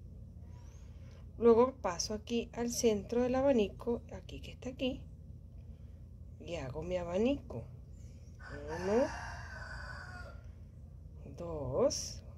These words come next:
dos cadenas, y hago uno, dos.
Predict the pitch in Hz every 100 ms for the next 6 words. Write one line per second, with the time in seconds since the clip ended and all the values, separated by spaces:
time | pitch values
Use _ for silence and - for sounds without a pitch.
0 | - - - 180 131 - - 143 131 196
1 | 240 247 277 320 - - - - - -
2 | - - - - - 180 190 143 131 170
3 | 196 - - 180 160 135 131 151 208 370
4 | 370 - - - - - - - - -
5 | - - - - - - - - - -
6 | - - - - - - - - 180 165
7 | 147 - - - - -